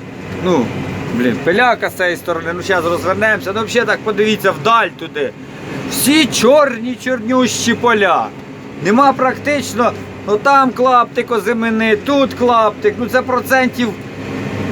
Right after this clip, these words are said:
ну, десять даже, десять відсотків даже, наверное, немає от усієї площі, е,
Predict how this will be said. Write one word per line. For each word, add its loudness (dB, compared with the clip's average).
ну, 4
десять 4
даже, 0
десять -2
відсотків 0
даже, 2
наверное, 2
немає 4
от -2
усієї 2
площі, 4
е, 0